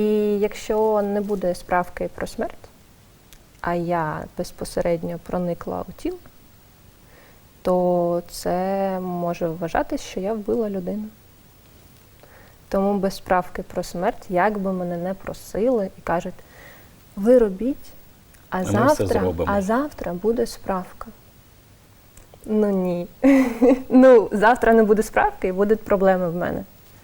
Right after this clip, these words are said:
Speaker 1: Тому, ну, я, я не можу.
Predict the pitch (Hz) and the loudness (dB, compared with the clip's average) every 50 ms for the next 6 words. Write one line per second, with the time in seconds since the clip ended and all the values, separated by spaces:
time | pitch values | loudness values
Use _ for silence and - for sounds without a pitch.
0 | - - - - - - - - - - - - - 208 185 185 185 185 185 185 | -20 -20 -20 -20 -18 -18 -18 -18 -18 -20 -20 -2 2 2 2 4 2 2 2 2
1 | 180 - - 196 185 175 160 165 - - - - 202 202 196 - 190 226 214 208 | 0 0 0 0 0 0 -2 -4 -10 -14 -4 0 0 0 0 0 0 2 2 2
2 | 202 202 202 190 175 170 - - - - | 2 2 0 -2 -2 -4 -6 -6 -10 -14